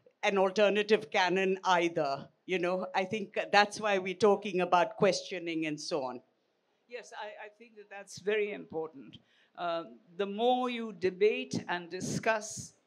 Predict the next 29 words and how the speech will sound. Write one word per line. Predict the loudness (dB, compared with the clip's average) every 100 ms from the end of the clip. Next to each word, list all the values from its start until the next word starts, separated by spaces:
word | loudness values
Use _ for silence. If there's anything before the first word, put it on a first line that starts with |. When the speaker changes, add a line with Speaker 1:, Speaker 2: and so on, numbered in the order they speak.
| _
Speaker 2:
issues | -6 -4 -4 -6 -10 -12 -10
that | -10 -10
keep | -12 -14 -6
coming | -6 -4 -8
up | -10 -10 _
all | -6 -6
the | -6
time | -8 -6 -6 -8 -12
on | -8 -8 -8 -20 _ _ -10
this | -10 -10
history | -10 -12 -10 -10 -10
and | -8
that | -6 -6 -8
history, | -16 -18 -18 -20 -20 _ _ _ _ _
it's | -10 -10 -8
got | 0 0 0 -8
to | -10
be | -10 -12 -16 -20 -2
debated. | -2 0 -2 -4 -14 -18 _ _ -8
That's | -8 -8 -12
the | -12
important | -12 -16 -18 -18 -20 _
thing. | -20 -20 _ _ _ _ _ _ _ _ _ _ -6
That's | -6 -6
the | -8 -4
only | -4 -4 -6
way | -4 -4 -4
you | -6 -10
can | -10 -14 -14